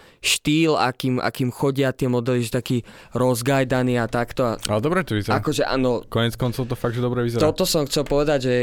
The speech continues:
Speaker 1: ja by som strašne chcel ísť na módnu prehliadku Balenciagy alebo Gucci a takýchto, vieš, eh, Ralph Lauren.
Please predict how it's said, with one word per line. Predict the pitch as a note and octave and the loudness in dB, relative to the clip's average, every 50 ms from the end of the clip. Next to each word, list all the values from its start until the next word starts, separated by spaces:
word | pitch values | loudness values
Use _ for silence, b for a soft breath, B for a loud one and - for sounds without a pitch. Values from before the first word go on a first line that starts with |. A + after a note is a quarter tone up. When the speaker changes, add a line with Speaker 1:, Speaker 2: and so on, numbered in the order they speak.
| - | 0
Speaker 1:
ja | - B2 B2 | 0 0 0
by | A#2+ A#2+ | 0 0
som | B2+ - - B2+ | -2 -2 -2 -2
strašne | A#2 - - - - C3+ C3 D3 C#3 - E3+ | -2 -2 -4 -2 0 0 0 0 0 -2 -4
chcel | - - - C#3 B2 B2 | -4 -2 -2 0 0 0
ísť | A#2+ A#2 | 0 0
na | A#2+ A#2 A#2 | -2 -2 0
módnu | A#2+ B2 B2 C3 C3 C3+ | 0 0 0 0 0 -2
prehliadku | B2 - - A2+ A2+ A#2+ B2 B2+ B2 A#2+ - - B2 | -4 -2 0 0 0 2 2 0 0 0 -2 -4 -4
Balenciagy | A2+ A2+ A2 A2 A#2 A#2 A#2 - - B2+ B2 A#2+ A#2 A2+ A#2+ A#2+ | 0 0 0 2 2 0 -2 -2 -2 0 0 0 -2 -2 -2 -2
alebo | A2+ G#2 A2+ A2+ G#2 | -2 -2 -4 -6 -8
Gucci | G#2 A2 A#2+ B2+ B2 - - - A#2 A2 A2 | -4 -2 -2 -2 0 -2 -2 0 0 -2 0
a | - - | -2 -4
takýchto, | G#2 - A#2 A#2 C3+ B2+ - - A2 | -2 -4 -4 -4 -4 -8 -4 -4 -2
vieš, | G#2+ A2+ A2 - - | 0 0 0 0 -2
eh, | A#2 | 0
Ralph | A2 G#2+ G#2+ G#2 G#2+ A2+ A2 A2+ A#2 - - | 0 0 0 0 0 2 2 0 0 -2 -2
Lauren. | A2+ A#2+ A#2+ A#2 A#2 A#2 A#2 A2+ A2+ A2+ G#2+ | -2 0 0 0 0 0 0 0 0 -2 -4